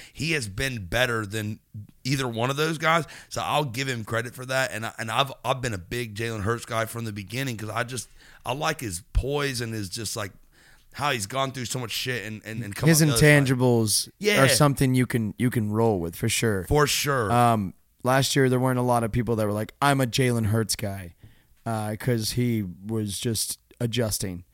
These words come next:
Speaker 2: I think
Speaker 1: Right.
Speaker 2: that he's realizing that, that the narrative has stopped with people like athletic quarterbacks. So I think he's,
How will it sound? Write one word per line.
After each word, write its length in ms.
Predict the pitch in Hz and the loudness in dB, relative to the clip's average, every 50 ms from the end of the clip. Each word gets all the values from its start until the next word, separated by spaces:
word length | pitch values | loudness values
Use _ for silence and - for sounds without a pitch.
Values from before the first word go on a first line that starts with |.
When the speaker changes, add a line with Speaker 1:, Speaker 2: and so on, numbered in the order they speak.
| _ _ _ _ _ _ _ - | _ _ _ _ _ _ _ -6
Speaker 2:
I 60 | 127 | -6
think 200 | - - 147 151 | -2 0 0 0
Speaker 1:
Right. 40 | - | 2
Speaker 2:
that 120 | - 143 | 2 2
he's 200 | 135 135 135 123 | 4 4 4 2
realizing 760 | 110 120 135 135 131 135 131 131 127 127 110 123 123 117 117 107 | 2 2 2 2 2 2 2 2 2 0 0 0 0 0 0 0
that, 360 | 120 110 101 104 - - - - _ - _ _ _ - - - _ _ _ _ _ _ _ _ _ - | -2 -2 -4 -4 -8 -10 -16 -16 _ -20 _ _ _ -20 -20 -20 _ _ _ _ _ _ _ _ _ -6
that 380 | 123 123 139 139 127 101 117 110 | 0 4 4 4 4 2 0 0
the 120 | 127 127 | 2 2
narrative 640 | 123 123 123 131 131 131 135 139 123 147 151 147 127 | 2 2 2 2 2 2 2 2 4 4 4 4 4
has 200 | 135 127 117 - | 4 2 2 2
stopped 720 | - - - - - 131 117 113 117 120 - - - - _ - | 0 0 0 0 -2 -2 0 0 0 -2 -4 -6 -16 -14 _ -6
with 600 | 123 127 131 123 117 113 104 - - - - - _ _ _ _ - 113 110 113 | -2 2 2 2 2 0 -2 -4 -8 -10 -12 -16 _ _ _ _ -16 -14 -6 0
people 400 | - 143 135 135 147 131 113 85 | 0 0 2 4 2 2 2 0
like 380 | 78 98 110 107 104 110 104 - | -4 -6 -4 -4 -4 -4 -4 -4
athletic 420 | 117 117 113 - 120 113 113 104 | -4 -4 -4 -4 -4 -4 -4 -6
quarterbacks. 520 | - - 123 120 120 120 131 131 131 131 - | -6 -4 -2 -2 -2 0 0 0 0 -2 -2
So 240 | - - - 123 117 | -4 -2 -2 0 -2
I 60 | 117 | -2
think 280 | - - 135 131 131 - | -2 -4 -4 -4 -2 0
he's, 380 | 131 131 127 107 101 - - | 0 0 0 0 -2 -4 -6